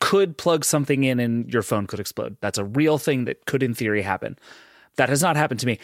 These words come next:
Have either of you had sort of actual bad U S B C experiences so far?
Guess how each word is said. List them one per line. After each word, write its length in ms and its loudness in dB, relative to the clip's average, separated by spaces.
Have 100 2
either 200 4
of 100 0
you 160 2
had 300 0
sort 160 0
of 100 -4
actual 500 2
bad 600 0
U 180 0
S 100 -2
B 300 -2
C 340 0
experiences 920 -2
so 180 0
far? 340 -4